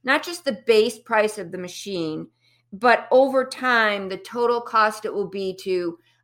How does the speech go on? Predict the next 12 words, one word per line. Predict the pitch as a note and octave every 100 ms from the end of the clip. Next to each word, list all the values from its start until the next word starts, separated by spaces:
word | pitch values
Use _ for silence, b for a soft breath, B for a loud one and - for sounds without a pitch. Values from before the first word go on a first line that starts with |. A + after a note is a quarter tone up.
| -
operate, | G#3 G#3+ A3 G3+ F#3 E3+ -
maintain, | G3+ G#3 G#3 G#3+ G#3+ G#3+ G#3+ F#3+ F3 E3+
service | - - A#3+ A3+ F3+ E3+ D#3 - - - _ _ _
that | G3+ G#3 -
machine. | G3 - A3 G3 F3 E3 - -
That's | F#3 G#3+ G#3+
something | B3 B3 A3+
that's | G3 F3+
very | F3+ G#3 A3+ A3
important | F#3 - G3+ F#3+ F#3 -
to | E3+
them. | D#3+ D#3